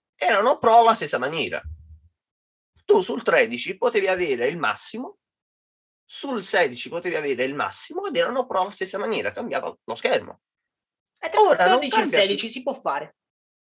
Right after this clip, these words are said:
Speaker 1: Tra quattordici e sedici, ma ricordi che c'è sempre il tredici.
Speaker 2: Eh,
Speaker 1: Il
Speaker 2: il
Speaker 1: tredici
Speaker 2: problema
Speaker 1: è
Speaker 2: è il
Speaker 1: Pro.
Speaker 2: tredici. È il tre-, allora,
Speaker 1: E il
Speaker 2: il
Speaker 1: tredici è Pro, è quello che ti dico io, il tredici è Pro, ma non è più Pro,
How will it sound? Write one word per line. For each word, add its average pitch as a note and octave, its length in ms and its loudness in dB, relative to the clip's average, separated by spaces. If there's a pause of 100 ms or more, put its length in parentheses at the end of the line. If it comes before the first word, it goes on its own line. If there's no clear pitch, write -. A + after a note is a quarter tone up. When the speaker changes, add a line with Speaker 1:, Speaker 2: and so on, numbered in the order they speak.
(880)
Speaker 1:
Tra A#3 160 2
quattordici A#3+ 380 2
e - 40 0
sedici, - 460 -4
ma A#3+ 100 2
ricordi G#3 380 0
che D3+ 80 -8
c'è G#3 160 0
sempre G#3+ 240 0
il F3 60 -14
tredici. C#3 540 -6
Speaker 2:
Eh, - 80 0
Speaker 1:
Il E4 100 2
Speaker 2:
il - 40 -2
Speaker 1:
tredici F3+ 360 2
Speaker 2:
problema G#3 120 4
Speaker 1:
è G3 40 0
Speaker 2:
è G#3 40 -2
il F3+ 60 2
Speaker 1:
Pro. F#3+ 80 8
Speaker 2:
tredici. C#3 520 2
È G#4 100 -8
il A4 100 -2
tre-, G#3 260 -2
allora, A3 320 2
Speaker 1:
E E4+ 40 2
il F#4+ 80 -2
Speaker 2:
il F#4 40 -6
Speaker 1:
tredici A3+ 380 2
è B3+ 100 8
Pro, - 220 2
è G3+ 160 2
quello D4+ 260 6
che F#3+ 100 0
ti E3+ 120 -8
dico D3+ 180 0
io, A#2+ 180 -2
il B3+ 180 -6
tredici B2+ 420 -4
è B3 100 -4
Pro, A#2+ 400 2
ma B3 160 4
non D4+ 160 0
è D#4 160 2
più D4+ 220 -4
Pro, F#2 400 -2